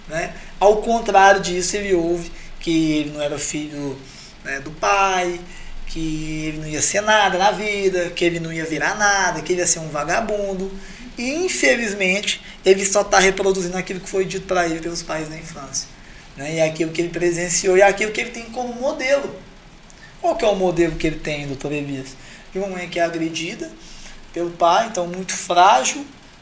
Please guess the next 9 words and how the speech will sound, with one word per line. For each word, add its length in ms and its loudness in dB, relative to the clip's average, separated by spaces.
né? 180 -4
Muito 280 -10
debilitada 1120 0
emocionalmente, 1080 -2
sem 180 -4
estrutura 640 -2
alguma 600 2
pra 220 10
dar 720 8